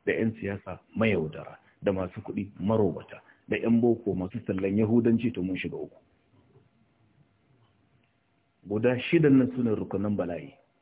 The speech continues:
Daga cikin mabiya wawaye. Aya ce gabas, shi kuma ya zare ce yamma, sai ce kuma Allahu Akbar. To, wani Allahu Akbar? Wani irin jahilci ne?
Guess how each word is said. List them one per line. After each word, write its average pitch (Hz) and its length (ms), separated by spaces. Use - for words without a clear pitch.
Daga 120 200
cikin 156 260
mabiya 127 300
wawaye. 90 320
Aya 220 380
ce 220 120
gabas, 208 300
shi - 200
kuma 226 260
ya 214 160
zare 175 320
ce 208 140
yamma, 151 420
sai 202 140
ce 190 100
kuma 175 180
Allahu 143 320
Akbar. - 260
To, 220 80
wani 208 120
Allahu 226 240
Akbar? 143 260
Wani 135 140
irin 196 220
jahilci 139 420
ne? - 100